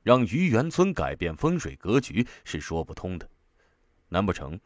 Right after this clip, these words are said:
这独特的设计格局还另有深意吗？是的，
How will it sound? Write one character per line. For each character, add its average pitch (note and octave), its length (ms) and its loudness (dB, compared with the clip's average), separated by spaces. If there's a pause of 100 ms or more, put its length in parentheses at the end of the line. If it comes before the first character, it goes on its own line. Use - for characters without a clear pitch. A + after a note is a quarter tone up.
(340)
这 A2+ 140 4
独 A2 280 2
特 G#2+ 240 4
的 D#2+ 160 0 (120)
设 A2 340 4
计 D2 140 -8
格 F#2+ 240 2
局 G#2+ 340 -4 (300)
还 G2 340 -2
另 D3+ 320 2
有 D2 180 -8
深 C#3+ 320 2
意 E3+ 200 -2
吗？ E2 160 -12 (920)
是 - 280 -10
的， - 100 -18